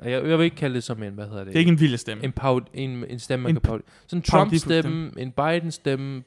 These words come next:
Speaker 1: Ob-,
Speaker 2: Biden-stemme
Speaker 1: Obama-stemme.
Speaker 2: er lidt bi-, øh, Obama er let at lave.
Speaker 1: Ja, ikke?
Speaker 2: Trump er let at lave. Biden er bare en gammel mand. Jeg ved ikke, om der er noget sådan
Speaker 1: Victory. Uh, you gotta take the,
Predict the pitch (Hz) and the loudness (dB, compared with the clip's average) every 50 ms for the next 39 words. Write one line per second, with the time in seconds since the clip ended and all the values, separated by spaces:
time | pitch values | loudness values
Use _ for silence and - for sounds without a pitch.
0 | _ - _ _ - 127 127 - - 123 131 120 135 139 151 165 165 156 147 - | _ -20 _ _ -8 -8 -6 -4 -2 -4 -2 0 0 0 2 2 0 -2 -2 -2
1 | - 131 131 139 135 131 131 127 - - 147 151 - - 160 151 165 165 165 165 | -2 0 0 0 -2 -2 -4 -6 -8 -6 -6 -6 -6 -8 -10 -8 -6 -4 -4 -6
2 | 156 _ - - - 151 151 202 220 240 254 190 143 131 127 120 120 113 107 95 | -6 _ -14 -8 -6 0 4 6 8 8 10 8 8 6 4 0 -2 -6 -8 -10
3 | 113 - - - - - - 165 202 226 233 226 240 _ _ - - 196 202 165 | -10 -14 -18 -20 -16 -10 -6 -6 -4 -4 -6 -8 -10 _ _ -2 2 2 2 4
4 | 139 135 127 120 120 123 - - - - - - 170 196 311 370 311 175 147 - | 2 0 0 -2 -6 -8 -10 -12 -20 -10 0 2 4 4 4 4 2 -2 -4 -8
5 | 143 147 - - - 120 120 101 107 117 - - - 175 160 160 165 170 165 160 | -12 -12 -14 -18 -18 -18 -18 -16 -18 -18 -18 -16 -12 -6 -2 0 2 2 2 2
6 | 156 147 135 131 131 131 135 135 135 - 262 294 285 139 - 185 170 - - _ | 0 -2 -4 -4 -4 -4 -6 -6 -4 -2 0 0 0 0 -2 -6 -6 -6 -10 _
7 | _ _ _ _ _ _ _ _ _ _ _ - - 180 196 - - - - 139 | _ _ _ _ _ _ _ _ _ _ _ -2 0 0 0 0 -2 -8 -14 -10
8 | 151 170 170 175 160 147 127 - _ _ - 202 220 208 202 208 208 - - - | -6 -4 -2 0 0 0 -2 -4 _ _ -2 0 2 4 4 2 0 -2 -6 -4
9 | 165 156 151 147 - | -2 0 0 -2 -4